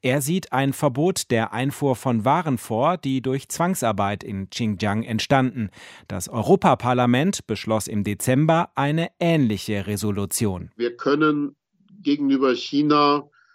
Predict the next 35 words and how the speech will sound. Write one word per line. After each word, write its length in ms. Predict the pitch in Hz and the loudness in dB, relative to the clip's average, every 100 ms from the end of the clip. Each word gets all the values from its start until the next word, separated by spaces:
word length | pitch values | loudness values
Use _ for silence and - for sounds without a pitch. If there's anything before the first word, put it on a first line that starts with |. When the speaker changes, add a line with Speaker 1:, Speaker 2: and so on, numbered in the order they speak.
| _ _ - | _ _ -18
Speaker 2:
nicht 600 | - 143 151 - - - | -2 0 0 -2 -20 -14
die 100 | 143 | -12
zynische 560 | - 147 147 135 139 123 | 0 2 4 2 2 2
Haltung 380 | 139 131 131 | 2 2 -2
einnehmen, 640 | - 123 127 131 127 123 110 _ _ - _ _ _ | 0 0 2 2 2 -2 -8 _ _ -20 _ _ _
„Ihr 160 | 160 160 | 4 4
seid 340 | 160 151 151 | 4 2 2
ein 180 | 151 139 | 0 2
mächtiges 580 | 147 151 156 143 135 - | 2 0 -2 -2 -2 2
Regime, 560 | 135 123 131 156 151 139 | 2 4 6 6 4 0
dann 180 | 127 | 0
lassen 340 | 127 135 143 147 | 2 0 0 0
wir 100 | 123 | 0
das 200 | 117 - | -2 -4
mal 380 | 113 107 107 - | -2 0 0 -4
mit 160 | 127 120 | -6 -6
den 180 | 104 110 | -4 -2
Menschenrechten.“ 800 | 107 104 - 95 101 - - 95 _ - | 0 -2 -6 -4 -4 -6 -18 -20 _ -2
Speaker 1:
Erklärt 580 | 156 156 175 202 - 139 | -2 2 0 0 -2 0
Reinhard 500 | 151 147 156 - - | 0 0 0 -4 0
Bütikofer 720 | 190 - - 104 95 95 90 | 0 2 -2 -4 -6 -8 -6
dem 260 | 98 92 | -4 -4
Deutschlandfunk. 800 | 92 95 - 101 95 - 104 98 - - | -4 -4 -4 -4 -2 0 -2 -2 -12 -2
Der 180 | 107 107 | 0 0
Grünen-Politiker 1120 | 101 123 202 190 - 135 127 165 165 170 170 | 2 4 6 6 2 2 2 0 -2 0 0
ist 240 | 156 151 - | -2 -4 -2
im 160 | 147 147 | -2 0
Europaparlament 1080 | 139 127 165 170 143 127 131 127 131 165 185 | 0 2 2 2 0 2 0 2 0 -2 -4
Vorsitzender 920 | - 165 185 147 143 - 147 143 143 | -2 0 0 0 -2 -2 -2 0 0
der 200 | 139 147 | 0 -2
China-Delegation. 1300 | 135 170 156 101 87 87 90 87 85 - 101 87 - | -4 0 0 0 -4 -8 -8 -8 -8 -6 -6 -6 0
Speaker 2:
Uns 440 | 147 160 156 - - | 4 4 0 -10 -10
geht 380 | 143 131 139 147 | -10 2 2 4
es 240 | 147 - | 0 0
dabei 680 | - 135 135 127 131 131 | 0 0 2 0 2 4